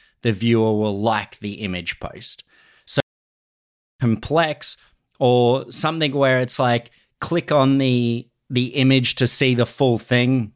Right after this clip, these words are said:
or tap to, you know, have the person do a sit up, or, and then it sort of exposes someone doing a sit up. In some way,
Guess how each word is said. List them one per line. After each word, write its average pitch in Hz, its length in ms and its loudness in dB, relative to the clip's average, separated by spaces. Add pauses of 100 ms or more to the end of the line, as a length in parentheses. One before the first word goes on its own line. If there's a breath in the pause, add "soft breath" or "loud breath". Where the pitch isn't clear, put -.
(560)
or 131 180 2
tap - 540 -4
to, 120 520 2 (460 soft breath)
you 131 120 0
know, 113 200 0
have 117 320 -6
the 127 60 -2
person 123 440 0
do 117 200 2
a 113 40 4
sit 120 340 0
up, 120 280 0
or, 117 340 -2
and 110 120 -6
then 113 160 -2
it 107 100 -8
sort 127 180 0
of 110 120 -2
exposes 113 720 -2
someone 110 420 -2
doing 113 300 -2
a 110 60 -2
sit 117 240 -2
up. 117 180 -2 (1080)
In 123 140 -4
some 127 260 0
way, 143 300 -2